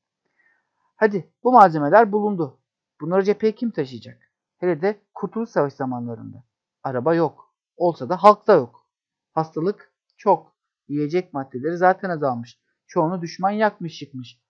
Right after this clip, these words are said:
Zarar vermiş. İşte böyle bir zamanda kadınlarımız, çocuklarımız bambaşka insanlar oldu. Bu çocuk ka-, koca,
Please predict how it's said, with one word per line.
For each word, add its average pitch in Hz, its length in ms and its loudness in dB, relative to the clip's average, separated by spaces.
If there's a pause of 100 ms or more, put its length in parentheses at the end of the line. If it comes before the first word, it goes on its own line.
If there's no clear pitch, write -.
(160)
Zarar 156 360 2
vermiş. 120 440 -6 (340)
İşte 226 260 2
böyle 294 260 2
bir 170 60 2
zamanda 143 520 -2 (220)
kadınlarımız, 160 720 -4 (180)
çocuklarımız 147 680 -8 (160)
bambaşka 139 440 0
insanlar 117 400 -12
oldu. 107 220 -12 (1080)
Bu 254 80 -2
çocuk 220 320 -4
ka-, 170 240 2
koca, 170 280 -2